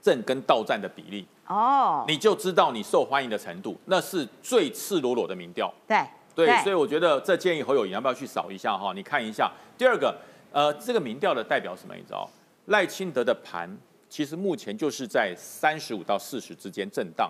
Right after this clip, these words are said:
Speaker 2: 嗯。
Speaker 1: 那侯友宜的盘是跟柯文哲打开了麻花以后，因为柯文哲掉，所以侯友宜上。
Speaker 2: 嗯。
Speaker 1: 所以有表柯文哲身上所有的浅蓝粉几乎全变，全面回归了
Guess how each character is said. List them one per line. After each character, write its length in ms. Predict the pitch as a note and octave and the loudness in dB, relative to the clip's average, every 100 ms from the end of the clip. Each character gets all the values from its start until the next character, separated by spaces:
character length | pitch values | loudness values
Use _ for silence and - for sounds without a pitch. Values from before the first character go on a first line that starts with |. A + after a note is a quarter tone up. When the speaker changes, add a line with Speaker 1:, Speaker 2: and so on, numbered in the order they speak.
| - | -2
Speaker 2:
嗯。 240 | A#3+ G3 C#3 - - | -6 -6 -8 -12 0
Speaker 1:
那 140 | G#3 | 0
侯 240 | - G#3 | 2 4
友 100 | A3 | 4
宜 60 | C#3+ | 4
的 100 | D3+ | 0
盘 240 | - A2+ | 0 -4
是 140 | C3+ F3 | -4 -4
跟 260 | F3 F3+ F3 _ | -4 -4 -8 _
柯 160 | - G3+ | -2 0
文 120 | E3 | 0
哲 160 | A#2 A#2 | 0 -2
打 280 | - G#2+ G#2+ | 0 -2 0
开 160 | F3+ | 0
了 100 | F3+ | 0
麻 200 | C3 B2+ | 2 0
花 180 | C3 E3+ | 2 2
以 120 | C3 G#2+ | 2 0
后， 200 | C#3 F3 | -2 0
因 140 | G#3+ | 2
为 120 | G3 | 2
柯 140 | D#3+ F#3+ | 2 -2
文 120 | D3 | 0
哲 120 | G#2+ | -2
掉， 240 | G#2 C#3+ F#2 | 0 0 0
所 160 | B2+ | -2
以 40 | G2 | -2
侯 140 | A#2 | -2
友 80 | G2 | -4
宜 80 | F#2 | -6
上。 240 | - G#2 - - | -6 -6 -6 -10
Speaker 2:
嗯。 220 | G3+ E3+ B2 | -6 -4 -6
Speaker 1:
所 140 | - A3 | 2 4
以 60 | |
有 80 | G#3 G#3 | 6 4
表 180 | D3+ A#2+ | 2 2
柯 160 | A#3+ | 2
文 100 | A3 | 4
哲 120 | E3 | 2
身 200 | D3+ G3+ | 0 -2
上 160 | F#3+ E3 | 0 -2
所 300 | - C#3 F#3+ | -2 0 2
有 100 | D3 | 2
的 120 | G#2+ | 0
浅 260 | - A#2+ G2+ | -4 -4 0
蓝 180 | A2+ D3+ | -2 -2
粉 160 | A2 F2+ | -6 -4
几 180 | E3+ | 0
乎 140 | E3 E3+ | 0 0
全 200 | - A#2+ | -2 -4
变， 220 | D#3 A#2+ - | -2 -4 -4
全 160 | C3+ | -4
面 160 | E3+ D#3 | -2 -2
回 160 | G#2 G2 | -4 -4
归 220 | G2 | -4
了 100 | F#2+ | -6